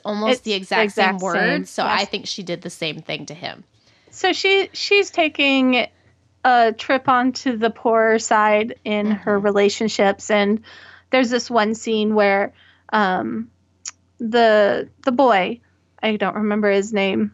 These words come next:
Speaker 2: um, but anyway, he is, "Hey, do I fit in with your family? You
Speaker 1: Uh,
Speaker 2: know,
Speaker 1: the
Speaker 2: could I fit in at this party?" And you could tell she pauses, and you can tell she just pacifies him,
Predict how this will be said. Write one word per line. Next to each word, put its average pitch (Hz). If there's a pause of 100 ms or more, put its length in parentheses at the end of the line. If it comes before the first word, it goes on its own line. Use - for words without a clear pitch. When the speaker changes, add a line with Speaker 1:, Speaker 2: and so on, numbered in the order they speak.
(140)
Speaker 2:
um, 196 (480)
but 254
anyway, 262
he 240
is, 214 (300)
"Hey, 311
do 220
I 208
fit 226
in 208
with 196
your 190
family? 208
You 226
Speaker 1:
Uh, 214
Speaker 2:
know, 190
Speaker 1:
the 190
Speaker 2:
could 220
I 208
fit 233
in 208 (320)
at 208
this 208
party?" 196 (480)
And 240
you 233
could 233
tell 240 (140)
she -
pauses, 226
and 220
you 233
can 233
tell 254
she 233
just 208
pacifies 185
him, 220